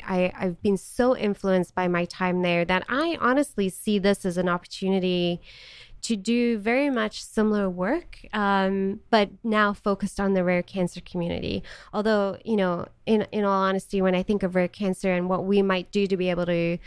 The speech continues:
help or support, it really, that extends to the entire cancer community as a whole. But I am, I am so excited to have this position. Um, I see rare cancer patients as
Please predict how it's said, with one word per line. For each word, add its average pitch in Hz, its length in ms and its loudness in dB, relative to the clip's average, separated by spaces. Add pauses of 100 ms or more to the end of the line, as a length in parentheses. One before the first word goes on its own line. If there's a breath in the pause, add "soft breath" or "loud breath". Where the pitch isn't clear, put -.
(280 loud breath)
help 220 400 0
or 185 80 2
support, 208 640 -2
it 226 180 0
really, 196 500 2
that 190 140 2
extends 180 500 0
to - 100 -12
the 180 140 2
entire 175 420 0
cancer 175 420 -4
community 170 380 0
as 165 160 -2
a 175 60 0
whole. 175 280 0
But 175 260 0 (480 loud breath)
I 214 160 2
am, 196 340 0
I 214 80 -2
am 185 160 2
so - 480 -2
excited 175 640 -2 (200)
to 175 320 2
have 180 280 -2
this 185 160 -4
position. 175 760 0 (380 loud breath)
Um, 180 400 0
I 202 160 2
see 220 320 -2
rare 196 220 2
cancer 196 540 0
patients 190 600 -2
as 185 420 0